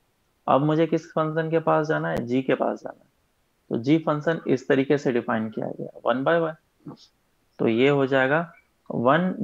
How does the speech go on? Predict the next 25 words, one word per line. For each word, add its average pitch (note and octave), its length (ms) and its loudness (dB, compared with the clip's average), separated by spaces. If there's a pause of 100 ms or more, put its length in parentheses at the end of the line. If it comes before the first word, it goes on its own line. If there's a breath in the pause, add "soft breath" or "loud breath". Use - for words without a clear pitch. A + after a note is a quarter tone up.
divided A2+ 480 2
by E3+ 120 2 (200)
Y। G#2+ 180 4 (640)
Y C3+ 300 4
क्या D#3 200 4
है D#3 80 4
हमारा, D#3+ 280 2 (160)
ये C#3 320 0
चीज B2+ 280 -4
है, - 60 -6 (120)
ये B2 60 -2 (180)
पूरा C3 280 -2
complete - 320 -10
चीज, - 180 -10 (2000)
तो - 60 -6
इसकी - 220 -6
जगह A#2 200 0
पे B2+ 120 -4
put B2 220 -6
कर C3+ 140 -2
लेता B2 300 -4
हूँ - 140 -8 (240)
one D3+ 200 -2 (440)
minus A#2 420 -4
Z C3+ 140 2